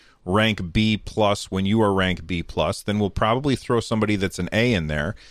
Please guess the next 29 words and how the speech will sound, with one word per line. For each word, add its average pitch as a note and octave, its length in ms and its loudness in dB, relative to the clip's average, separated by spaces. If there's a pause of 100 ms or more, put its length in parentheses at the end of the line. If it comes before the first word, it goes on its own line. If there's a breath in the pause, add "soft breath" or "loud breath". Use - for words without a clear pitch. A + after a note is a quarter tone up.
(300 loud breath)
And C3 100 0
if C#3 140 -2
you B2 60 2
beat G#3+ 300 -2
them, E2+ 400 -2 (260)
even A#2+ 240 0
though C3+ 160 4
they're C#3 240 2 (200)
better C3+ 360 2
at B2+ 140 -2
the A2+ 60 -2
game G2+ 360 0
than F2+ 140 0
you, D#2+ 380 -2 (360 soft breath)
you're A#2+ 160 0
gonna D3+ 140 2
get D#3+ 100 2
a D3 40 -6
bonus F3+ 380 0
to E2 120 -2
that." - 260 -6 (340)
And F#2+ 100 -2
I G#2 60 2
think G#2+ 180 -2
that's G#2+ 260 0
great. B2+ 320 0 (840)
Uh, G#2+ 240 4
your B2+ 180 2
monthly D3 600 0